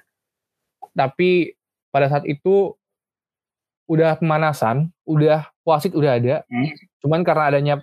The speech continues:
Speaker 1: pandemi covid nineteen ini yang tiba-tiba sangat-sangat menggemparkan dunia, penyebarannya sangat cepat,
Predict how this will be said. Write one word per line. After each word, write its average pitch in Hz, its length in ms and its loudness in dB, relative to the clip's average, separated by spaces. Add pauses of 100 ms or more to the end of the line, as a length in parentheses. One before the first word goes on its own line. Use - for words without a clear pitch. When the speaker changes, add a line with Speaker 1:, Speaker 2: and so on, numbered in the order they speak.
Speaker 1:
pandemi 143 400 0
covid 139 240 0
nineteen 139 320 0
ini 151 160 0
yang 143 80 0
tiba-tiba 139 800 0 (1040)
sangat-sangat 139 640 -2
menggemparkan 131 640 0
dunia, 135 480 0
penyebarannya 127 480 0
sangat 123 260 -2
cepat, - 300 -2